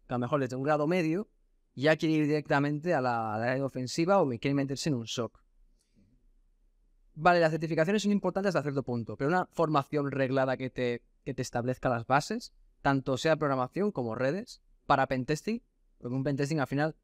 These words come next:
en un equipo de ofensiva, mm, es muy difícil que te encasillen solamente a hacer hacking web o hacking de infraestructura, tienes que ser un poco de todo. Para la gente que quiera meterse en esto, ¿qué formación, ya no sea grados superiores ni máster, qué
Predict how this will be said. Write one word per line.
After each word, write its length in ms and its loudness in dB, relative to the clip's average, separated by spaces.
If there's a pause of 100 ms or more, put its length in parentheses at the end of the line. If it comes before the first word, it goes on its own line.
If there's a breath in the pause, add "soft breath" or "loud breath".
(140)
en 80 -8
un 80 0
equipo 240 -2
de 60 2
ofensiva, 520 0 (560)
mm, 260 -8
es 120 0
muy 120 4
difícil 280 0
que 80 0
te 60 0
encasillen 360 0
solamente 500 0
a 40 2
hacer 260 -4 (380)
hacking 320 -2
web 200 2 (160)
o 120 -12
hacking 220 -2
de 40 2
infraestructura, 440 -2
tienes 140 -2
que 140 -4 (120)
ser 180 -2
un 60 -4
poco 180 -2
de 100 -2
todo. 240 -6 (720)
Para 120 2
la 80 4
gente 200 -2
que 60 -2
quiera 180 0
meterse 400 -2
en 80 0
esto, 260 -10 (420)
¿qué 140 2
formación, 640 2 (140)
ya 240 0
no 80 0
sea 120 -2
grados 180 0
superiores 320 -4
ni 80 -2
máster, 320 -2 (520)
qué 180 4